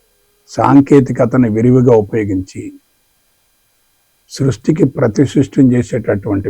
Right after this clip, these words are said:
విధానంలో తారాస్థాయికి చేరాడు. ఇక్కడ నుంచి ఏం జరుగుతుంది? తన ప్రతిసృష్టి వలన కలిగినటువంటి ప్రమాదాన్ని మానవుడు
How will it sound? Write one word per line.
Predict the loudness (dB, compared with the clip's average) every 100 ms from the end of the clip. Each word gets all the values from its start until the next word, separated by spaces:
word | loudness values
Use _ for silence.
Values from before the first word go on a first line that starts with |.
| -6
విధానంలో | -6 -6 -6 -6 -8 -10 -12 _ _ _ _ _ _ _ _ _ _ -4
తారాస్థాయికి | 0 2 2 0 -2 -2 -4
చేరాడు. | -6 -8 -14 -20 -20 -20 -20 _ _ _ _ _ _ _ _ _ _ _ _ _ _ _ -14
ఇక్కడ | 0 2
నుంచి | 2 2 4
ఏం | 6
జరుగుతుంది? | 4 2 -2 -4 -4 -6 -12 _ _ _ _ _ _ _ _ _ _ _ _ _
తన | -2 0 0 -2
ప్రతిసృష్టి | -2 -2 -4 -2 -2 2 2
వలన | 2 0 -4 -6 -12 _ _ _
కలిగినటువంటి | -2 2 2 2 -2 -6 -6 -6
ప్రమాదాన్ని | -2 2 2 2 2 0 0
మానవుడు | -2 -2 -2 -2